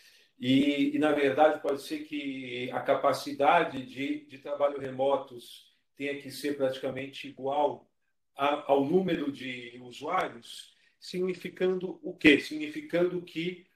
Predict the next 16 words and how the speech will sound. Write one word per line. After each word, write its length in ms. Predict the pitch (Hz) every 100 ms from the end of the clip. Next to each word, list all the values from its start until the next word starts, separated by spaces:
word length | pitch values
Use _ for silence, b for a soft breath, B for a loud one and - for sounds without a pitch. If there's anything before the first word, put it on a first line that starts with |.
| _ _ _ _
a 160 | - 139
plataforma 1120 | 139 175 170 147 - 175 196 196 202 208 208 _
de 360 | _ 120 147 180 _ _ _
V 200 | 123 156
P 380 | - 143 139 147
N, 280 | 170 208 - _
né, 140 | 135 139
dos 180 | 131 -
servidores 580 | 151 147 135 160 185
de 60 | 139
V 140 | 151
P 380 | 151 147 143 156
N, 260 | 160 175 180 b b
tem 160 | - 156
que 80 | 156
suportar 760 | 160 147 156 - 147 147 147